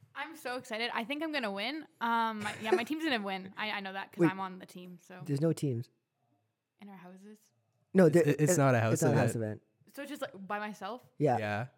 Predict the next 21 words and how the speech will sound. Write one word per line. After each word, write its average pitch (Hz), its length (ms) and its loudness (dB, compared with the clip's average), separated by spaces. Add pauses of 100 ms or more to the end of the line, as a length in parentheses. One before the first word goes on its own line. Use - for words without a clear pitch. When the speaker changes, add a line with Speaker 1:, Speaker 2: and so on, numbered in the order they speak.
(160)
Speaker 1:
I'm 98 80 -4
still - 20 0 (100)
gonna 110 60 0
Speaker 3:
On 110 80 0 (180)
Speaker 1:
win. 110 160 -6
Speaker 3:
my 143 400 2
own. 143 680 4
<laughs> - 60 2 (1300)
Speaker 2:
Uh, 196 280 10 (100)
yeah. 214 320 6 (560)
Um, 170 220 8
so, 165 580 10 (160)
Ashton, 170 300 4
is 147 80 6
there 170 60 8
anything 190 180 6
else 175 200 4
you 156 60 2
wanna 156 200 6
talk 123 260 -2
about? 370 340 0